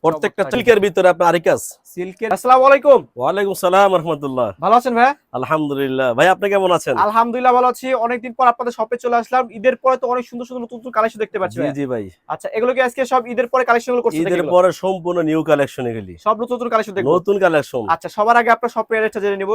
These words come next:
Speaker 2: যারা
Speaker 1: এ-
Speaker 2: সরাসরি আসবে তাদের জন্য।
Speaker 1: এটা হলো ভুলতা গাউসিয়া, রূপগঞ্জ, নারায়ণগঞ্জ। গাউসিয়া মার্কেট, দ্বিতীয় তলায়, একশো বত্রিশ নম্বর দোকান, সুমাইয়া থ্রি পিস।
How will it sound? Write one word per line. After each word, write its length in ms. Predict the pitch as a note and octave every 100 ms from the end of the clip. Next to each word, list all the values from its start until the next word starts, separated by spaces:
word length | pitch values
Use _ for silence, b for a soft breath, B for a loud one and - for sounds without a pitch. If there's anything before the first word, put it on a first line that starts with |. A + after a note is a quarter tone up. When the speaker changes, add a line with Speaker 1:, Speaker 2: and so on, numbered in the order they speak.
| A#3
Speaker 2:
যারা 180 | G3+
Speaker 1:
এ- 80 | D#3
Speaker 2:
সরাসরি 240 | G#3+ G#3+ A3+
আসবে 180 | A3 A3+
তাদের 220 | F3+ D#3
জন্য। 180 | C#3 B2
Speaker 1:
এটা 100 | C3 D#3
হলো 120 | F3
ভুলতা 360 | D3 F3 F3 F3+
গাউসিয়া, 340 | F3 D#3+ F3+
রূপগঞ্জ, 360 | D#3+ D#3+ E3 D3+
নারায়ণগঞ্জ। 440 | D3+ C#3 C#3+ E3 F#3+ -
গাউসিয়া 320 | D3+ D3 F3
মার্কেট, 340 | E3+ E3+ F3 D3+
দ্বিতীয় 280 | D#3 E3 F3
তলায়, 180 | E3+ D#3+
একশো 180 | -
বত্রিশ 360 | D3+ D#3 E3 D#3
নম্বর 220 | - D3 C#3+
দোকান, 260 | D#3 F3 E3
সুমাইয়া 320 | - D#3+ D#3
থ্রি 200 | C3+ B2
পিস। 160 | G#2 F2+